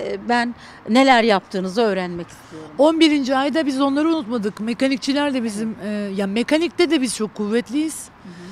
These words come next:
Speaker 2: Tülde de çok kuvvetliyiz, fonda da çok kuvvetliyiz. Bizim çeşitimiz çok. Dolayısıyla hitap ettiğimiz müşteri sayımız, bayi sayımız çok fazla.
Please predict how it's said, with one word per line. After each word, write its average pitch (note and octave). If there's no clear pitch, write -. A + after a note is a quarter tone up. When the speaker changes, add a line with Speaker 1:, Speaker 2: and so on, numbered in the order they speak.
Speaker 2:
Tülde D#4
de D#4
çok -
kuvvetliyiz, G#3+
fonda C#4+
da D4+
çok -
kuvvetliyiz. G#3+
Bizim B3+
çeşitimiz C4
çok. A#3+
Dolayısıyla B3
hitap A#3+
ettiğimiz C4
müşteri B3
sayımız, G3+
bayi G#3
sayımız A3
çok B3+
fazla. G#3